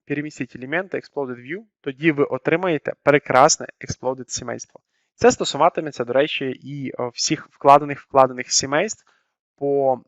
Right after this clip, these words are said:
е, другому, третьому коліну Revit дозволяє це також взяти і змістити.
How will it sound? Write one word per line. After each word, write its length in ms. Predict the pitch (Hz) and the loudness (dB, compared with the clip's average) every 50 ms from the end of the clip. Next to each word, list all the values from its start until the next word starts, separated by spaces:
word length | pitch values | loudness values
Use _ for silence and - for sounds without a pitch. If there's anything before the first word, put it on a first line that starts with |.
| _ 127 | _ -6
е, 220 | 127 127 123 123 | -4 -4 -4 -4
другому, 480 | 127 131 156 170 160 131 131 127 123 123 | -6 -6 -6 -6 -6 -6 -8 -10 -10 -2
третьому 440 | - - 143 135 - - 135 131 131 | 4 6 6 6 4 -6 -14 -16 -12
коліну 600 | - - 135 131 143 170 202 214 202 156 127 - | -8 -6 -6 -6 -6 -8 -8 -6 -6 -6 -6 -6
Revit 300 | - 123 131 143 151 139 | -8 -8 -8 -10 -12 -14
дозволяє 520 | 131 123 120 120 120 131 143 160 156 131 | -16 -16 -14 -6 0 4 6 6 6 6
це 160 | - - 131 | 4 -2 -6
також 280 | 127 127 - 131 123 120 | -6 -6 -8 -8 -12 -12
взяти 460 | 117 117 117 127 143 160 - - - - | -14 0 4 6 6 6 4 2 -8 -8
і 140 | 127 131 127 | -16 -18 -18
змістити. 720 | - - 117 117 - - - - 151 170 - - 139 | -18 -16 -6 -6 -6 -4 -2 -4 -6 -4 -4 -6 -8